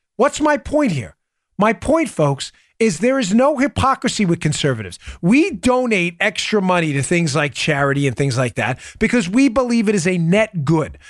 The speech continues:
My wife and I, thanks to many of you who buy some of our products out there, especially some of the shirts we, we sell on our website, we donate all of our proceeds to charity. No one forces us to do it.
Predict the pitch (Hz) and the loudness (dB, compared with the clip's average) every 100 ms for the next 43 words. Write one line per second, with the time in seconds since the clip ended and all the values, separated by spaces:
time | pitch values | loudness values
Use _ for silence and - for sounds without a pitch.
0 | - 156 165 175 220 220 247 240 247 214 | -8 -2 0 0 -2 0 0 2 2 -2
1 | - 165 156 - 165 165 170 143 160 180 | -2 -2 -4 -2 0 2 0 0 0 2
2 | 170 139 151 151 151 139 - - - 190 | 0 0 0 0 -2 -6 -18 -14 -4 0
3 | 170 147 139 - 190 190 - 190 175 175 | 0 0 -2 0 0 0 0 0 0 2
4 | 180 170 - 156 - 139 156 143 123 - | 2 0 -2 -4 -4 -4 -4 -4 -4 0
5 | 160 - 156 139 - 156 156 - 165 151 | 0 0 -6 -8 -6 -2 -2 0 0 0
6 | 151 151 170 156 190 220 226 226 202 226 | 0 -2 -2 0 0 2 2 2 4 2
7 | 240 220 214 190 202 175 190 175 - - | 2 0 0 0 0 0 -2 -2 -6 -10
8 | - 220 - 269 208 90 - _ _ _ | -4 -2 0 0 -2 -6 -20 _ _ _
9 | _ - 220 349 359 - 208 202 175 127 | _ -2 0 0 -2 0 0 0 -4 -2
10 | 147 - 143 143 175 254 | -2 -4 -2 2 2 0